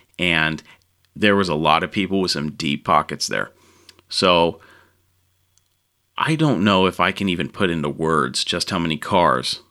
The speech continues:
Ben had. Okay? So the best thing that I could do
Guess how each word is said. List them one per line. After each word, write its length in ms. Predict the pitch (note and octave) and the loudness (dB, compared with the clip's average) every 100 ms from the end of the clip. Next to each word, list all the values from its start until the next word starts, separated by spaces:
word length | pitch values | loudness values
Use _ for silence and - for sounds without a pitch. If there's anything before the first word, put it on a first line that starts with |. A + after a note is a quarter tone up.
| - | -16
Ben 300 | - F2+ D2+ | -4 -2 0
had. 300 | E2 A1 - - _ _ _ _ _ _ - | -2 -4 -6 -14 _ _ _ _ _ _ -12
Okay? 320 | - G2 A2+ _ _ _ _ _ _ _ _ _ _ _ _ _ | -2 0 -2 _ _ _ _ _ _ _ _ _ _ _ _ _
So 420 | - F2 E2+ D2+ - | -2 2 4 2 -4
the 220 | - G#2 | -10 -2
best 260 | A2+ C3+ - | 2 2 2
thing 240 | A2+ G2 | 2 2
that 100 | F#2 | 2
I 160 | E2+ G#2+ | 2 0
could 220 | F2 C#2 | -4 -6
do 320 | D#2 C#2+ - | -4 -4 -6